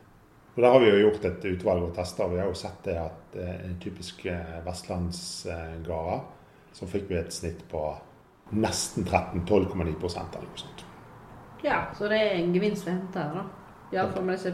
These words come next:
Speaker 2: prisene som
Speaker 1: Absolutt.
Speaker 2: ligger på. Men så, eh, en ting er jo på en måte å finne kjørelinjene, men så vil en jo på en måte,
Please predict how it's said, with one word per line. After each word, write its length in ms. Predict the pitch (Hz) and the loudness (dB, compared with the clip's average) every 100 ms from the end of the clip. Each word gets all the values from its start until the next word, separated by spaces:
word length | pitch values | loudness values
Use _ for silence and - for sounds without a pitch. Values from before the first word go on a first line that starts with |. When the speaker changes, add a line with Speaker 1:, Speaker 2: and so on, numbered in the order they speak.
| 180 | -2
Speaker 2:
prisene 480 | 180 190 175 - - | -2 0 -2 -2 -6
som 220 | - 160 - - | -6 -8 -10 -10
Speaker 1:
Absolutt. 420 | 110 - 87 - - - - 185 | -8 -4 -4 -4 -10 -8 -6 0
Speaker 2:
ligger 240 | 185 180 | 0 2
på. 120 | 175 - - - - - | -2 -4 -12 -18 -20 0
Men 180 | 262 294 | 4 6
så, 120 | 339 294 262 | 6 6 6
eh, 380 | 240 226 226 220 - - - | 6 6 4 0 -4 -12 0
en 220 | 262 254 208 | 4 4 2
ting 140 | 190 | 0
er 100 | 262 240 | 2 2
jo 60 | |
på 120 | 214 214 | 2 2
en 80 | |
måte 300 | 208 208 - 214 | 2 2 4 4
å 180 | 185 185 | 4 2
finne 440 | 196 196 202 190 202 | -2 0 0 0 0
kjørelinjene, 720 | 202 202 214 190 170 156 156 | 0 2 2 4 2 2 0
men 160 | 190 214 | 0 2
så 200 | 247 214 - - - - - | 2 0 -6 -14 -18 -16 -12
vil 280 | 202 254 240 | -2 4 6
en 220 | 196 180 | 6 2
jo 80 | 180 - - | 0 -4 -6
på 80 | 208 | -2
en 60 | |
måte, 300 | 202 208 220 | 0 0 -2